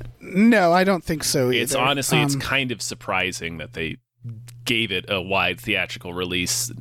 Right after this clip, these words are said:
Speaker 2: right now.
Speaker 1: Yeah, and we've
Speaker 2: <laughs>
Speaker 1: talked about this where it's like, stuff like horror movies are kind of better watching at home.
Speaker 2: Yeah,
Speaker 1: Like,
Speaker 2: 'cause I, I
Speaker 1: personally
Speaker 2: had, I had a row of dipshit teenagers in my <laughs> showing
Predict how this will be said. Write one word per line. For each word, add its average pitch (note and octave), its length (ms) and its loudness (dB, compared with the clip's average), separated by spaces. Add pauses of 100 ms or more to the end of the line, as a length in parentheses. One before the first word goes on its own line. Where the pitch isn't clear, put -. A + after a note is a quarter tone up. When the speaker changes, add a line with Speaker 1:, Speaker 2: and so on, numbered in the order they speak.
(120)
Speaker 2:
right G#2 220 0
now. F#2 260 -2 (340)
Speaker 1:
Yeah, D4+ 340 6
and B3 100 0
we've C#4 180 2
Speaker 2:
<laughs> - 20 -14
Speaker 1:
talked - 280 2
about A#3+ 260 2
this A3 160 0
where A3 80 8
it's G#3+ 120 2
like, A3 140 4
stuff - 240 2
like A4+ 140 6
horror G3+ 260 4
movies C#4+ 540 6 (360)
are G#3+ 120 4
kind C#4+ 300 2
of - 160 2
better G3 340 6
watching D3+ 480 2
at C3+ 140 0
home. D3 420 4
Speaker 2:
Yeah, G#3+ 180 2
Speaker 1:
Like, F3 140 6
Speaker 2:
'cause F3 80 0
I, G#3 80 6
I - 20 6
Speaker 1:
personally D#4 400 4
Speaker 2:
had, F#4 160 4
I D#3 120 4
had G3 160 2
a D#3+ 80 6
row C#3 280 6
of G#2 240 2
dipshit C3 540 2
teenagers E2+ 680 0
in F2+ 80 0
my G#2+ 200 2
<laughs> - 20 0
showing D3+ 680 0